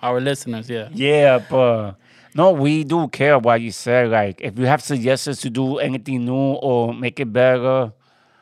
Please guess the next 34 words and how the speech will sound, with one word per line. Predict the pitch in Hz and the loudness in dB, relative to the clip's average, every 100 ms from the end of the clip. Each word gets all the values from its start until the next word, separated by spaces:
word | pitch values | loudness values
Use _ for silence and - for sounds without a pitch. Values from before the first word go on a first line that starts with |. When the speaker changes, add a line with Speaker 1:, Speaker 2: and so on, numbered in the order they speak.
| _ _ _ - | _ _ _ -2
Speaker 2:
or | 165 | 2
any | 165 165 196 | 4 2 -4
critique, | 170 147 - 196 165 165 | -4 -4 -4 -6 -4 -2
I | 156 | 0
don't, | 165 196 | 2 2
like, | 196 143 147 143 | 2 2 2 2
like | 139 143 | 0 0
I | |
said | 127 160 151 | -2 -4 -8
before, | 131 160 131 | -2 2 2
I | |
don't | 143 | 2
mind | 135 139 120 | 0 0 0
the | 117 | -4
critique. | 117 - 143 135 110 | -8 -8 -6 -4 0
Like, | 120 117 104 | 2 2 0
if | 117 | -6
there's | 147 - | -4 -2
something | - 156 | 0 2
I | 139 | 2
could | - 131 | 0 -4
improve | 107 - 156 160 | -4 -6 -8 -6
to. | - 160 180 143 _ _ _ _ _ _ - _ | -6 -4 -4 -8 _ _ _ _ _ _ -20 _
Speaker 1:
There, | 147 135 170 _ _ | -12 -4 -4 _ _
there's | 156 147 180 | -4 0 2
something | 240 226 226 208 | 2 0 0 0
I, | 165 - _ 143 | -2 -6 _ -4
like, | 139 127 | -4 -2
I | 127 | -2
learned | 139 151 147 | 0 -2 -2
about, | 131 131 120 113 113 | -2 -2 -2 -4 -10
like, | 110 | -12
critiques. | - 123 - - 113 113 | -12 -18 -14 -12 -12 -14
This, | 120 | -16